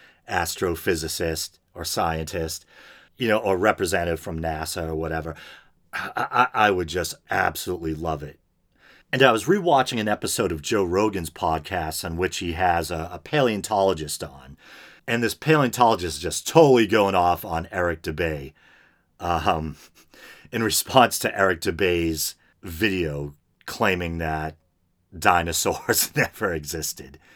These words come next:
And Joe Rogan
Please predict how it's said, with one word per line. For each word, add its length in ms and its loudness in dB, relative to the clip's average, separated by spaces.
And 480 2
Joe 300 8
Rogan 560 6